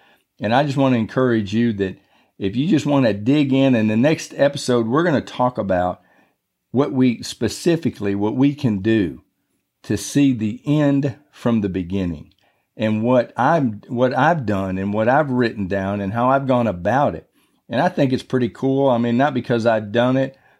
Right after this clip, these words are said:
but I, I've heard of other people doing it, and a business person had really told me about it. And so I was thinking, you know, that is a great idea for living a Christian life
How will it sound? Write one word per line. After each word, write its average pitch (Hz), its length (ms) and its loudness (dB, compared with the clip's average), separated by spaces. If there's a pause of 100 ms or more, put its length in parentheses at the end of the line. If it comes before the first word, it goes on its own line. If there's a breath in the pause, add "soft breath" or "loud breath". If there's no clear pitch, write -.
(120 soft breath)
but 113 140 2
I, 131 260 2
I've 131 160 0
heard 143 200 0
of 113 120 -2
other 131 300 2
people 131 360 0
doing 120 440 2
it, 127 160 0
and 101 180 -4
a 98 40 -2
business 117 640 0 (380)
person 127 440 0
had 107 280 -2 (340)
really 127 440 2
told 135 400 0
me 104 100 -2
about 90 380 -2
it. 110 120 -4
And 107 160 -4
so 113 200 0
I 113 100 2
was 110 140 -6
thinking, 117 340 -6
you 151 60 -4
know, 185 160 -2
that 214 160 -2
is 107 100 -2
a 90 80 -2
great 113 420 0
idea 120 560 0 (460 soft breath)
for 120 320 0 (140)
living 139 420 0
a 131 60 2
Christian 135 520 -2
life 151 340 -2